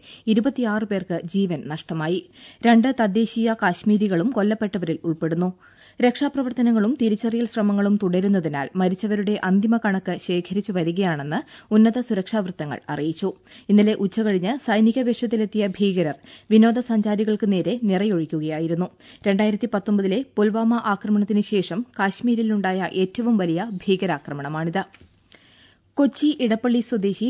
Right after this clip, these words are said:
രാമചന്ദ്രൻ ജമ്മുകാശ്മീരിലെ പഹൽഗാമിൽ ഭീകരരുടെ വെടിയേറ്റ് മരിച്ചതായി ബന്ധുക്കൾക്ക് വിവരം ലഭിച്ചു. ഏറെക്കാലം ഗൾഫിലായിരുന്ന രാമചന്ദ്രൻ ഭാര്യയ്ക്കും മകൾക്കും രണ്ട് പേരക്കുട്ടികൾക്കുമൊപ്പം കഴിഞ്ഞ ദിവസമാണ് കാശ്മീരിൽ എത്തിയത്.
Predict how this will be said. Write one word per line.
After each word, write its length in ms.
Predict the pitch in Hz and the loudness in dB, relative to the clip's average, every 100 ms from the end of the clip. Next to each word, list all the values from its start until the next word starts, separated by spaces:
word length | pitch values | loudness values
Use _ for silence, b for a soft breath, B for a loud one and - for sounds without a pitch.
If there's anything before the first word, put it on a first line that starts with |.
| 269 | -2
രാമചന്ദ്രൻ 640 | 202 202 220 220 208 165 151 | 0 2 2 2 -2 -2 -4
ജമ്മുകാശ്മീരിലെ 840 | 185 208 214 226 208 220 208 202 196 | 0 2 4 2 0 0 0 2 -2
പഹൽഗാമിൽ 680 | 202 190 190 196 190 185 | -2 -2 -2 0 0 2
ഭീകരരുടെ 600 | 233 208 208 220 220 226 214 | 0 0 2 0 0 0 2
വെടിയേറ്റ് 440 | 190 185 214 220 | 0 2 0 2
മരിച്ചതായി 540 | 202 170 180 175 160 226 | 0 0 -2 -2 -2 0
ബന്ധുക്കൾക്ക് 540 | 214 202 208 170 160 147 | 2 2 0 -4 -4 -4
വിവരം 280 | 165 160 151 | -4 -2 -4
ലഭിച്ചു. 340 | 156 170 202 - B B B | -4 -6 -6 -8 B B B
ഏറെക്കാലം 520 | 240 247 262 262 247 254 | 2 4 4 2 2 4
ഗൾഫിലായിരുന്ന 640 | 220 202 220 202 202 196 202 | 4 2 2 0 0 0 2
രാമചന്ദ്രൻ 560 | 180 180 180 165 165 240 | 2 0 -2 -2 -2 -2
ഭാര്യയ്ക്കും 520 | - 202 208 220 247 | 0 2 2 2 2
മകൾക്കും 420 | 214 190 190 180 165 | 2 2 -2 -2 -4
രണ്ട് 260 | 185 190 202 | 0 0 0
പേരക്കുട്ടികൾക്കുമൊപ്പം 1080 | - 190 196 214 190 202 190 185 165 160 202 B B - | 0 0 0 -2 -2 -2 -2 -4 -4 -6 -10 B B 2
കഴിഞ്ഞ 240 | 220 226 | 4 6
ദിവസമാണ് 540 | 240 226 220 165 170 | 2 0 0 0 -4
കാശ്മീരിൽ 520 | 247 190 185 214 165 - | 0 -2 0 0 0 -2
എത്തിയത്. 400 | 160 - 165 165 | -8 -2 -2 0